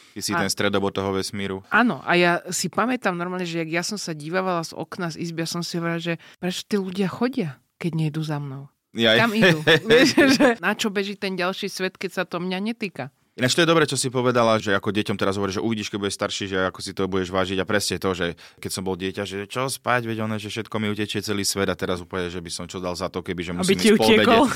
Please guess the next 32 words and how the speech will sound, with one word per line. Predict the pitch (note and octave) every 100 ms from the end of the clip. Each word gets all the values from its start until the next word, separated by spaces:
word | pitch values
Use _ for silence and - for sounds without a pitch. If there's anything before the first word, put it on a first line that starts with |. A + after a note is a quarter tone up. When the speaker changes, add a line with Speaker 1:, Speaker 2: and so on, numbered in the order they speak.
| E4+ D4 F4 E4+
Speaker 2:
<laughs> | - C4+ B3+ -
Speaker 1:
po | A#3
obede | G#2 G2+ G2
spať, | F#2+ - G2+
keby | G#2+ G2+
že | F#2+
môžem | G2+ E2 G2+ G2 G#2 G2
ísť, | G2 G2 E2
a, | F#2 F#2 C2+
alebo | F#2
že | F#2 F#2
vždy, | F2+ D2+
že | F#2
už | F#2
keď | - G2
budem | F#2 F2
starší, | A2+ G2+ -
už | F#2+
sa | -
teším, | E2+ A2 A2
keď | G2 F2+
budem | F#2 F2
starý, | - G#2 F#2+
vieš, | F#2 F#2+
budem | F#2 F#2+
mať | F2+
osemnásť, | - - G#2+ G2 G2 - - - -
nič | A2
sa | -
nezmenilo, | G2+ G2 G2+ F#2+ F#2
vieš, | F#2 G#2
že | G2